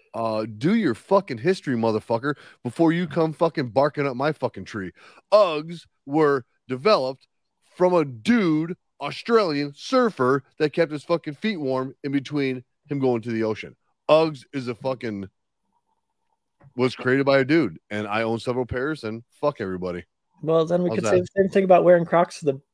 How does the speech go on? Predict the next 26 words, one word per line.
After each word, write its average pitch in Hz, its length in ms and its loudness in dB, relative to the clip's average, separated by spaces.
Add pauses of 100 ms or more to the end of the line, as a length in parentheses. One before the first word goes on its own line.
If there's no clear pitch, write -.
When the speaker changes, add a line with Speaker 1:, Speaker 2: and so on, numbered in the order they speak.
Speaker 1:
No, 302 360 8
Speaker 2:
the, 277 60 -2
Speaker 1:
you 269 80 -2
Speaker 2:
to - 60 2
the 165 60 2
Speaker 1:
never 185 340 10
Speaker 2:
water. 214 80 -2
Speaker 1:
wear 202 300 2
fucking 180 440 2
Crocs. 160 540 -2
Speaker 2:
To 160 80 -4
the 165 40 0
water. 214 320 8
Speaker 1:
Uggs 185 120 -4
are 175 100 -4 (120)
cool. 160 220 4
Crocs 143 380 -4
are 117 80 -12
gay. 107 340 -8 (580)
So, 185 140 6
Speaker 2:
<laughs> 180 60 2
Speaker 1:
oh, 180 220 4
Speaker 2:
To 170 80 0
the 156 60 2
water. 151 160 6
Speaker 1:
sorry. 143 240 -2